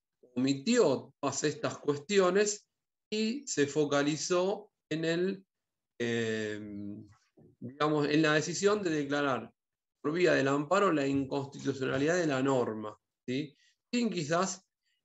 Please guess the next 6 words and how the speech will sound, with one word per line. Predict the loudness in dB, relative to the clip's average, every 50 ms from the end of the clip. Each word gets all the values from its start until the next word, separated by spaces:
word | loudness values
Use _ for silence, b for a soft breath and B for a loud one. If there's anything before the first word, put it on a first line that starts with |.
| _ -16
el | -6 -2 0 2
debate | 4 4 4 4 4 4 2 2 2 4 4
necesario | 4 4 2 0 -2 -4 -2 0 0 2 2 2 2 2 0 0
que | -4
hubiese | -6 -6 -4 -4 -4 -4 -2 0 0 0
merecido, | 2 2 2 0 0 0 -2 -4 -4 -4 -4 -4 -2 -2 -4 -4 -8 -12